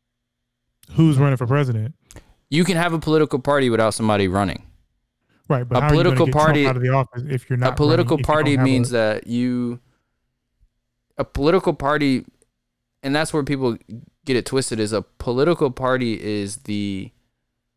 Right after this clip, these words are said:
Speaker 2: consistency that you, everyone in that has the same view. Like, that is where, like, like, that's what's so dumb to me about, like, the, um,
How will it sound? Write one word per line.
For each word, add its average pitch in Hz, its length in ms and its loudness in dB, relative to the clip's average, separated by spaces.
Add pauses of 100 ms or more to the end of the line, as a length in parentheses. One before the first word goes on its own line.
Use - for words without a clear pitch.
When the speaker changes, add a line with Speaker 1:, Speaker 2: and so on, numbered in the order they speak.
(1160)
Speaker 2:
consistency 139 720 -4
that 117 280 -2
you, 123 320 -2 (1500)
everyone 139 440 2
in 135 240 0
that 117 360 -2 (200)
has 120 220 -2
the 110 80 -2
same 117 380 -2
view. 104 500 -6 (280)
Like, 98 160 -10
that 135 200 0
is 127 140 -2
where, 110 640 2
like, 107 260 -6 (1040)
like, 113 120 -16
that's 127 260 0
what's 123 280 -2
so 117 220 -2
dumb 110 400 0
to 104 60 -2
me 101 180 0
about, 95 360 -2
like, 90 240 -6
the, 90 420 -4 (1700)
um, 87 640 -6